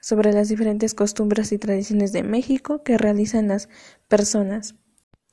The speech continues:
El doce de diciembre se conmemora la aparición de la Virgen María a Juan Diego, un azteca convertido a la cristiandad, en diciembre de mil quinientos treinta y uno en el Cerro de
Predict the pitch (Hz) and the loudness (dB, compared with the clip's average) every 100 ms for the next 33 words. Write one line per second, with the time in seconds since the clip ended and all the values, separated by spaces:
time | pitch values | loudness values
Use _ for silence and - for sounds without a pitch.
0 | _ _ _ - _ _ _ _ - 226 | _ _ _ -20 _ _ _ _ 0 2
1 | 226 247 262 294 302 254 214 208 220 214 | 6 4 4 4 2 2 2 0 0 0
2 | 208 226 233 220 220 226 233 233 247 226 | 0 0 -2 -2 -2 0 0 0 0 -2
3 | 214 214 208 208 226 220 214 196 202 208 | -2 -2 -2 0 0 2 0 0 0 0
4 | 220 208 202 208 220 208 202 202 196 208 | -2 -2 -2 -2 -2 -4 -6 -4 0 2
5 | 202 190 - _ _ - - _ 247 269 | 0 -4 -8 _ _ -20 -20 _ 0 2
6 | 277 254 254 247 226 208 214 214 226 240 | 2 0 0 -2 0 2 0 0 0 0
7 | 226 208 208 208 202 208 196 202 202 208 | 2 0 0 0 0 -2 -4 -2 -2 -4
8 | - - - 214 226 226 240 254 247 220 | -16 -20 -4 0 0 2 2 4 2 2
9 | 214 214 233 220 214 220 214 202 202 202 | 0 0 0 0 0 -2 -2 -4 0 -2
10 | 220 254 240 214 202 202 220 220 240 240 | 0 -2 -2 -2 -2 -2 -2 0 0 0
11 | 269 | -2